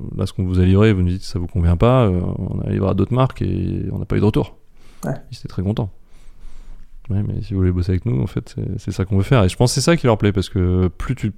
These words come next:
Speaker 1: te challenges, plus tu pousses le curseur très loin dans l'exigence, et, euh, et à la fin, en fait, je pense que eux et nous, on apprend beaucoup.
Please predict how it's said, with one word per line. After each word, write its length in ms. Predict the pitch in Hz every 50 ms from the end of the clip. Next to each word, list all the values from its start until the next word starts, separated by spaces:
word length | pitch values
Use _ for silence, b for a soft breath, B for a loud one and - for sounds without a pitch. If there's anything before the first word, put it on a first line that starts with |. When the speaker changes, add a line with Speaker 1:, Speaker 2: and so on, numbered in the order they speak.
| - - - - -
Speaker 1:
te 100 | - 107 98 -
challenges, 360 | - 107 98 107 120 120 -
plus 100 | - -
tu 140 | - - 92
pousses 320 | 92 - - 120 107 -
le 80 | 107 98
curseur 320 | - - 95 - - 101
très 200 | - - - 110
loin 320 | 101 104 110 113 117 117 113
dans 100 | 98 90
l'exigence, 520 | 90 87 85 92 92 110 139 160 - -
et, 40 | 92
euh, 180 | 87 85 85 87 87 B B B B B B B B B B B B -
et 40 | 82
à 40 | 80
la 100 | 82 82
fin, 160 | - - 127
en 200 | 127 110 90 87
fait, 100 | - -
je 80 | - -
pense 160 | - 95 -
que 140 | - - 92 - -
eux 240 | 123 113 110 107 98
et 60 | 95
nous, 160 | 104 113 131
on 180 | 143 117 92 90
apprend 240 | 87 - - 92
beaucoup. 240 | 92 101 107 - 139